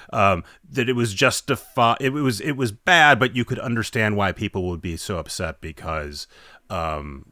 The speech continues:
the election had been stolen, or they'd been led to believe that. They would do sort of a little, a little dance around it. Um, are there,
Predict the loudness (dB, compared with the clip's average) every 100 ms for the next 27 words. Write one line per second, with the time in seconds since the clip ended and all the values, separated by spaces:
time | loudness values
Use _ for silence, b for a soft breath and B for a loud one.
0 | _ -4 -4 -4 -6 -8 -10 -10 -12 -8
1 | -6 -4 -4 -4 -4 -8 -12 -10 -12 -12
2 | -14 -14 -14 -12 -14 -14 -14 -14 -14 -16
3 | _ b -14 -10 -10 -8 -8 -8 -10 -10
4 | -10 -14 -16 B B 4 6 6 0 b
5 | b _ 4 6 4 2